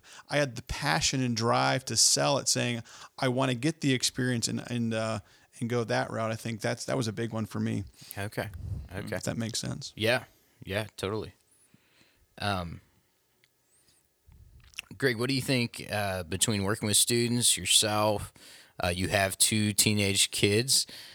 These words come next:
Speaker 2: um, and then you've gotten to hang out with young adults at different points. Uh, what are some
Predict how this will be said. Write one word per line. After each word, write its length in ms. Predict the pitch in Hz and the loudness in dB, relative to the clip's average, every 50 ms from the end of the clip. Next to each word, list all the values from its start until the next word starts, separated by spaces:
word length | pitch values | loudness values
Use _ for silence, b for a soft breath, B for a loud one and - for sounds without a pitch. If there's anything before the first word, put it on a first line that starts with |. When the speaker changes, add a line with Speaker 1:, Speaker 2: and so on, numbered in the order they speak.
| B B B B _ - | B B B B _ -6
Speaker 2:
um, 440 | 87 85 82 82 82 80 80 82 - - | -4 -4 -4 -4 -6 -8 -10 -12 -12 -8
and 160 | - 98 92 95 | -6 -4 -2 -2
then 200 | 95 92 92 87 | -2 -4 -4 -6
you've 320 | 85 - - 82 95 95 | -8 -8 -8 -10 -6 -2
gotten 180 | 101 98 92 87 | -2 -2 0 0
to 60 | 92 | -2
hang 140 | 85 104 98 | -2 0 0
out 140 | 95 92 73 | -2 -2 -4
with 120 | 87 87 | -4 -6
young 240 | 87 92 95 92 90 | -4 -4 -2 -2 -2
adults 340 | 92 85 90 87 98 - - | -2 -2 -2 0 2 2 2
at 80 | 90 | 2
different 260 | - 92 - 98 - - | 0 -4 -6 -6 -4 -2
points. 500 | 95 95 92 92 92 95 - - - - - _ - | -2 -2 -2 -4 -4 0 0 0 0 0 -4 _ -8
Uh, 320 | - 90 85 80 85 - - _ _ | -6 -6 -6 -6 -8 -10 -12 _ _
what 200 | - 92 92 104 | -8 -4 0 0
are 60 | 113 123 | 2 2
some 480 | - - - 113 104 101 98 98 95 | 2 2 2 2 0 -2 -4 -6 -6